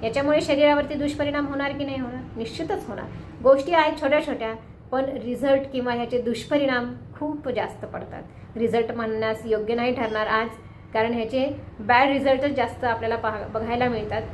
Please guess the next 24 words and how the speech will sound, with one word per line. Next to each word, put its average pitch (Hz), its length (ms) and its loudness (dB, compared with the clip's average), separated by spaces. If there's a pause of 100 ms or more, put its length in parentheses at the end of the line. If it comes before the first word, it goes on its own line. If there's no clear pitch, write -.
(240)
आणि 240 140 2
हे 269 140 6
जे 294 80 4
दुष्परिणाम 320 600 2
एकदा 320 280 4
शरीरावर 302 440 2
व्हायला 262 320 2
लागले 247 360 2 (360)
की 294 60 2
अगदी 269 240 4
वंध्यत्वापर्यंत 294 920 2
याचे 330 240 4
दुष्परिणाम 214 600 -2
होतात, 214 320 -2 (240)
हे 294 80 0
जाणून 233 320 2
घेणं 226 280 0
गरजेचं 214 360 -2
आहे. - 80 -10 (300)
काही 254 200 4
अशा 311 260 6
ॲलर्जीज 294 460 4
आपल्याला 311 380 2
लागतात 233 480 2